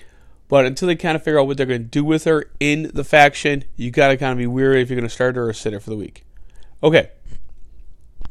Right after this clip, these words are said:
So let's get into our top three fantasy studs of the week. These are wrestlers that had a good week in terms of fantasy points. Uh, number three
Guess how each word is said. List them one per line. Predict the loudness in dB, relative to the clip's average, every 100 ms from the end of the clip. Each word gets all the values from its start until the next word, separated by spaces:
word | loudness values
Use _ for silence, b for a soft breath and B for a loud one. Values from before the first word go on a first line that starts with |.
| -8 -12
So | -2 0
let's | 2
get | 2
into | 2
our | -2
top | 2 0 0
three | -4 -4 -4
fantasy | -4 -4 -2 -4 -8
studs | -8 0 2 2 -2
of | -10
the |
week. | -10 -14 -18 b b b
These | -2 0
are |
wrestlers | 4 4 4 0 0
that | 0 0
had | 0
a | 0
good | 0 0
week | 0 -2
in | -4 -4
terms | -4 -4
of | -6 -6
fantasy | -8 -6 -10
points. | -12 -16 -14 -18 -18 b b b b b
Uh, | 4 4 4
number | 0 0 -4
three | -4 0 4 4 0